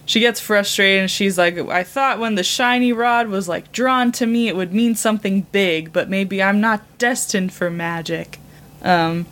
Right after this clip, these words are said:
and then she gets an idea. She goes over to her trading cards and she pulls one out.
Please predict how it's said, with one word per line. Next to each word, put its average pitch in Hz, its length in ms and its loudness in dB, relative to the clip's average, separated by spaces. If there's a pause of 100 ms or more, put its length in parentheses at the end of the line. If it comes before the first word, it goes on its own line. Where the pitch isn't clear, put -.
(160)
and - 120 -8
then 196 100 2
she 240 120 0
gets 226 220 0
an 262 80 2
idea. 247 500 2
She - 160 -4
goes 208 260 2
over 226 220 0
to 226 140 -4
her 226 140 0
trading 233 420 2
cards 247 400 0
and 196 140 0
she - 120 -4
pulls 240 360 0
one 226 180 2
out. 254 300 2